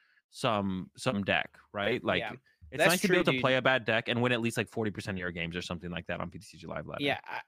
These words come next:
Speaker 2: I remember the days on P T C G O, like, twenty seventeen, twenty eighteen, like,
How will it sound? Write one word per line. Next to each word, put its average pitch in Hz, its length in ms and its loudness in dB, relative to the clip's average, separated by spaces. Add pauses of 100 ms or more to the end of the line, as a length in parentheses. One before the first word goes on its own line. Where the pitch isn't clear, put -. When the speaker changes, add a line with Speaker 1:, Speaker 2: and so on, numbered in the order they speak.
Speaker 2:
I 151 80 2
remember 202 380 2
the 165 100 -2
days 131 560 0
on 135 260 -6
P 131 140 -6
T 131 80 -12
C 135 180 -6
G 120 240 -4
O, 117 300 -2
like, 113 500 -6
twenty 127 440 0
seventeen, 123 840 -2
twenty 123 260 -4
eighteen, 117 540 -4
like, 107 300 -6